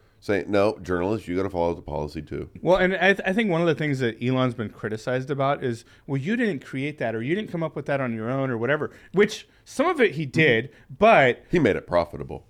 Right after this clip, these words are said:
Speaker 2: Well, he made it profitable, but his mind worked in such a way that said, I, he connected the dots.
Speaker 1: Well,
Speaker 2: Right?
Speaker 1: and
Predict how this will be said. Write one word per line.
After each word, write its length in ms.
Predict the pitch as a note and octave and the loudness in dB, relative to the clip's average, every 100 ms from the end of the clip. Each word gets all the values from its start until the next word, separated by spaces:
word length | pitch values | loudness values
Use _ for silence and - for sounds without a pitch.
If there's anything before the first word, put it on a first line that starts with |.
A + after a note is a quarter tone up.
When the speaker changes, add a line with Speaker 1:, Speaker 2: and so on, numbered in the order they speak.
| - | 0
Speaker 2:
Well, 320 | F#3+ E3 - | 4 4 2
he 120 | B2 | -4
made 180 | D#3+ A#3+ | 0 0
it 100 | - | 0
profitable, 640 | - F3 A#3 - D3 C3 A#2+ | -4 -4 -2 -4 -2 0 0
but 340 | C3 D3 - | -2 -4 -6
his 420 | - - G3 F#3+ D#3 | -20 2 4 4 2
mind 360 | E3 G3+ F3+ | 2 2 2
worked 200 | D3 E3+ | 0 0
in 80 | E3 | -4
such 200 | - D3 | -6 -4
a 40 | |
way 80 | D#3 | -2
that 60 | D3 | -2
said, 220 | D3 A#2 _ _ - | -4 -6 _ _ -8
I, 140 | C#3 D#3 _ _ | -6 -6 _ _
he 160 | - | -10
connected 560 | - D#3 D3 A3+ - F3+ | -6 -4 -2 -2 -6 -8
the 80 | B2+ | -8
dots. 800 | G#2+ - A#2 D#2 _ - - - - - - | -6 -6 -4 -8 _ -20 -20 -20 -20 -14 2
Speaker 1:
Well, 280 | B2 G2 - | 6 6 4
Speaker 2:
Right? 300 | C3 D3 - _ | 2 2 -2 _
Speaker 1:
and 600 | C3 C#3 A#2 G2 F2+ G2 | 4 6 6 4 0 -6